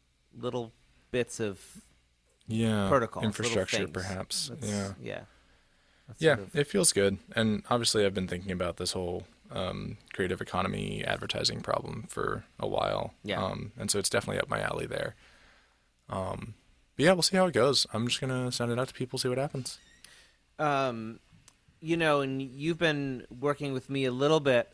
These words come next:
Speaker 1: uh, in the
Speaker 2: Mm-hmm.
Speaker 1: background. Uh, we, we found a, um, uh, what's the name of the, d-, re-, is it, it's not React. What's the thing that
Speaker 2: Oh,
Speaker 1: Hunter
Speaker 2: uh,
Speaker 1: writes?
Speaker 2: Next.js is the
Speaker 1: Next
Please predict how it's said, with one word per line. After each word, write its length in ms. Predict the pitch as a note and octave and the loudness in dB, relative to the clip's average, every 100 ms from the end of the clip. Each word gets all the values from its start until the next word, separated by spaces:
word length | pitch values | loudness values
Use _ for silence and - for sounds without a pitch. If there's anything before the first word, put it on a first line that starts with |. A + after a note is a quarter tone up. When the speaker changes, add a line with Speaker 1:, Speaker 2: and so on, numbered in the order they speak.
| - | -4
Speaker 1:
uh, 460 | A#2 A2 G#2+ G#2 G#2 | -2 0 0 -2 -4
in 140 | B2 | -4
the 60 | A#2 | 0
Speaker 2:
Mm-hmm. 60 | A#2 | 4
Speaker 1:
background. 600 | B2+ C3+ C#3 B2 A#2 A2+ | 4 2 -2 0 -2 -4
Uh, 140 | - A2 | -8 -10
we, 480 | - A#2 A2 G#2+ A2 - | -8 -6 -4 -6 -8 -8
we 160 | A#2 | -10
found 460 | - B2 A#2+ A#2 A2+ | -4 0 0 0 0
a, 440 | G#2 G2+ G2 G2 | 0 0 -4 -6
um, 680 | - G2 F#2+ F2+ F2+ G#2 G#2 - - | -8 -8 -6 -6 -8 -10 -14 -16 -8
uh, 460 | G2 F2+ F#2 A1 - _ _ - - _ _ - | -6 -4 -6 -8 -12 _ _ -20 -20 _ _ -12
what's 220 | C#3+ - | -10 -6
the 80 | F3 | -4
name 220 | F3 F3 | -2 -2
of 100 | E3+ | 0
the, 220 | F3 F3 E3 | 0 -2 -4
d-, 260 | - A#2+ A#2 A2+ | -12 -12 -12 -10
re-, 200 | A#2+ - | -10 -10
is 160 | A2 A2 | -10 -12
it, 80 | - _ _ - | -16 _ _ -16
it's 140 | - | -8
not 160 | B2 G2 | -6 -4
React. 420 | G2+ F#2 F2 - | -4 -4 -6 -8
What's 200 | B2+ - | -8 -8
the 80 | C3 | -10
thing 260 | - C3+ | -6 -4
that 160 | C3 A#2 | -4 -4
Speaker 2:
Oh, 40 | |
Speaker 1:
Hunter 380 | A2+ B2+ A#2+ B2+ | -2 2 2 4
Speaker 2:
uh, 240 | A#2 A#2 A#2 | 4 4 4
Speaker 1:
writes? 340 | C3 C#3+ - | 4 2 4
Speaker 2:
Next.js 220 | G2+ F#2 | 2 4
is 160 | F2 - | 4 4
the 40 | |
Speaker 1:
Next 220 | D3+ G3 | 4 4